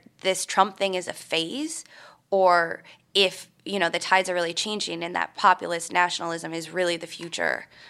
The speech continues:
of the G O P, which I think is sort of, you look at those three reasons combined and it kind of makes sense as to why, you know, Republicans are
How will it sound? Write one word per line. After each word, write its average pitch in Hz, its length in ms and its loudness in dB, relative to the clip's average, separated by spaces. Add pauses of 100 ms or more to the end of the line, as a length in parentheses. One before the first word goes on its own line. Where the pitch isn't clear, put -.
(180)
of 170 300 4
the 175 100 -4
G 170 180 -4
O 165 100 -4
P, - 440 -10
which 190 180 -4
I 208 60 -2
think 220 180 -4
is 220 120 -2
sort 190 200 4
of, 175 140 -2 (280)
you 202 120 -8
look 240 180 2
at 240 100 2
those 208 200 6
three 208 260 -4
reasons 180 420 -4
combined 185 720 0
and 185 100 -4
it 175 100 -8
kind 202 240 2
of 202 60 -6
makes 190 180 -2
sense 190 320 0
as 170 180 -8
to 180 100 -8
why, 170 580 4 (300)
you - 100 -4
know, - 260 0 (340)
Republicans 170 640 0
are 92 460 2